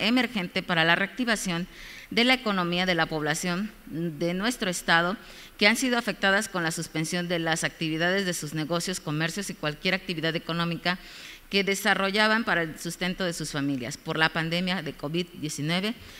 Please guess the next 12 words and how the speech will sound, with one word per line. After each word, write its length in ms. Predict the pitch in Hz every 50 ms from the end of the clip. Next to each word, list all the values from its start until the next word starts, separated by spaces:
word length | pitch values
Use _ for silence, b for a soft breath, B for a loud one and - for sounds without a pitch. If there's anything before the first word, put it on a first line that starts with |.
| B B B
presentada 500 | 208 220 226 269 247 226 226 220 214 220
por 140 | - 185
la 100 | 170 165
diputada 460 | 170 190 - 220 - - 196 185 190 196
Alejandra 460 | 185 160 160 - 170 165 165 165 170
Flores 240 | - 170 165 165 170
Espinosa, 500 | 160 - - 143 151 165 190 208 220 196
de 80 | 170
urgente 340 | 151 160 - 170 170 - 175
y 100 | 170 156
obvia 200 | 151 147 156 147
resolución. 600 | 143 143 - - 135 120 120 - - 123 107